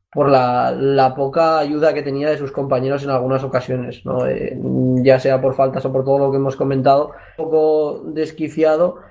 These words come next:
y, sobre todo, pues porque, eh, tener encima y tener que defender a un tipo como Joel Berry, que desde algo tiene, es la defensa y, y una motivación extra por jugar una final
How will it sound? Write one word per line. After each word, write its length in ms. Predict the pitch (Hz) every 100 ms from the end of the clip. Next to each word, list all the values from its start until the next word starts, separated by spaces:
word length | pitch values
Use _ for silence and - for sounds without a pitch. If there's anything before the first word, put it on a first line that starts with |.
| - _
y, 80 | 156
sobre 240 | 156 143
todo, 260 | 139 135 131
pues 140 | 135
porque, 760 | - 123 123 123 123 131 127 127
eh, 40 | 123
tener 300 | - 135 139
encima 520 | 143 139 143 143 135 131
y 40 |
tener 220 | 131 131 127
que 100 | 139
defender 380 | 135 131 135
a 60 | 131
un 120 | 131
tipo 240 | 135 135 131
como 180 | 131
Joel 260 | 127 131 127
Berry, 340 | 135 131 123
que 180 | 117 131
desde 360 | 131 127 127 131
algo 540 | 143 139 139 - - -
tiene, 400 | 147 139 127 127
es 140 | 131
la 120 | 143
defensa 680 | 135 131 151 139 - 131 123
y, 440 | 123 123 - 131
y 60 | 135
una 160 | 139 147
motivación 540 | 143 147 143 139 139
extra 720 | 135 - 131 - - - - -
por 120 | 143
jugar 240 | 156 151
una 160 | 156 147
final 580 | 143 151 139 123 -